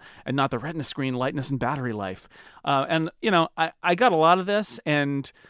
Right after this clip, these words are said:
uh, I sense with some of the people who, who make this comment that they're frustrated that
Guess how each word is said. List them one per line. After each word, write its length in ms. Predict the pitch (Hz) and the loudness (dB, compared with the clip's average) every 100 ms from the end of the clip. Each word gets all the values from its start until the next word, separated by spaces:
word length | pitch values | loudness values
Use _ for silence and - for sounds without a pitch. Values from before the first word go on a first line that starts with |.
| - _ | -20 _
uh, 420 | 139 131 131 143 - | -2 0 0 -2 0
I 200 | 180 160 | 2 2
sense 600 | - 180 208 226 - - | -2 -2 -2 -2 -6 -6
with 280 | 170 165 - | 0 -2 -2
some 340 | - 180 208 | 0 0 0
of 300 | 233 190 190 | -2 -4 -4
the 60 | 175 | -6
people 300 | 190 190 202 | -6 -4 -4
who, 260 | 190 180 180 | -2 -2 -4
who 100 | - | -2
make 200 | 175 175 | 0 0
this 140 | 180 - | -2 -4
comment 520 | 180 180 180 190 - - - - - | 0 0 0 -4 -8 -20 -20 -20 -2
that 380 | 151 151 143 | 2 2 0
they're 460 | 143 143 143 139 139 _ _ | 0 0 0 0 -2 _ _
frustrated 840 | - - 165 - 175 165 165 165 147 | -20 -4 -2 -2 -2 -2 -2 -4 -2
that 300 | 139 131 | 2 2